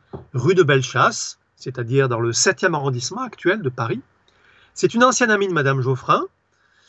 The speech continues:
et elle aussi, euh, donc, a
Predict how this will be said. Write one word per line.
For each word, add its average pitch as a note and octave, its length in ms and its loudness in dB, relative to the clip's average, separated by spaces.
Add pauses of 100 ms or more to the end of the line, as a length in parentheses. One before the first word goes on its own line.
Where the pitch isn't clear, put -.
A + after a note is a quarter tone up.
(420)
et G3+ 220 4 (180)
elle D3+ 160 -2
aussi, G#3 500 -2
euh, C3+ 180 2 (460)
donc, D#3+ 340 -2
a C3 240 0